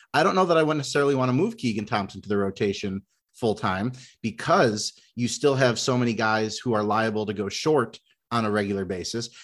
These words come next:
and having that guy who can piggyback with them and give you three or four really strong innings when they only go four or five,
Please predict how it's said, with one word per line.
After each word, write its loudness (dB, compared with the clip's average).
and 0
having 2
that 0
guy 2
who 0
can -6
piggyback -2
with -6
them -2
and -2
give 2
you 0
three 0
or 6
four 0
really 0
strong 0
innings -2
when -2
they 0
only -2
go -2
four -2
or -6
five, 2